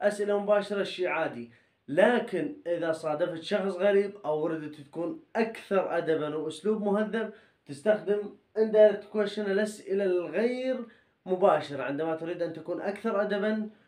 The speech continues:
أو مع الأشخاص الغرباء.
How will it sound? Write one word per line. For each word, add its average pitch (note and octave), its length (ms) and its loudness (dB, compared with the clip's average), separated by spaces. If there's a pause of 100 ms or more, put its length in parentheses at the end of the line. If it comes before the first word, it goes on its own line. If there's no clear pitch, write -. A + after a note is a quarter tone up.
(300)
أو F#3+ 460 4
مع D#3 260 0
الأشخاص G3 640 -2
الغرباء. F3+ 680 2